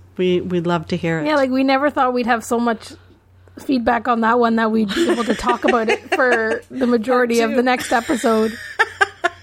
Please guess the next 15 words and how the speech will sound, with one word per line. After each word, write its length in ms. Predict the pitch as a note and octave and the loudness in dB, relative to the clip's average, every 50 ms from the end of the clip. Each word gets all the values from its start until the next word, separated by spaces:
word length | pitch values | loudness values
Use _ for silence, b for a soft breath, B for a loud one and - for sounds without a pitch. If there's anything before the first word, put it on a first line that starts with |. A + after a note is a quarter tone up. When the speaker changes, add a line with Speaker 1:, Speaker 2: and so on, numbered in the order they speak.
| - E4 | -4 -2
Speaker 2:
But 160 | C#4+ B3+ - | -2 0 2
there 80 | D4+ D4 | 2 2
were 80 | D4+ D#4+ | 2 2
so 160 | - F#4+ D#4+ | 2 2 2
many 160 | D#4+ D#4+ D#4+ | 2 2 2
good 240 | C#4 A#3+ D4 C4 - | 2 0 -2 0 0
things. 580 | - C#4+ C4+ B3 G#3 G3+ G#3 G#3 - - - - - - _ _ _ | 0 0 2 0 0 -2 -4 -6 -8 -14 -20 -20 -20 -20 _ _ _
Speaker 1:
Yeah, 280 | F#3 G#3 B3 C#4 D4 C#4 | -2 0 0 0 0 0
there 160 | G#3+ A3 A3 | 0 -2 -2
were. 480 | A3 A3+ C4 F4+ G4 - D#3 B2+ - - _ _ | -2 0 0 0 2 0 0 -2 -4 -10 _ _
A 80 | - G#3+ | -16 -8
hundred 320 | G3 A3 A#3+ C4 D4+ D4 | -2 0 0 0 0 -2
percent. 580 | - C4 A#3+ - - B3 C4 A#3+ - - - - - - - - | -2 -4 -2 -2 -2 -2 -2 -2 -4 -8 -12 -18 -20 -20 -18 0
Okay, 340 | - B3+ B3+ B3 - D4 C#4 | 2 2 2 4 4 2 2
Carrie, 420 | - - C#4 B3+ A#3 G3+ E3 D#3 | 4 4 4 4 4 4 2 -2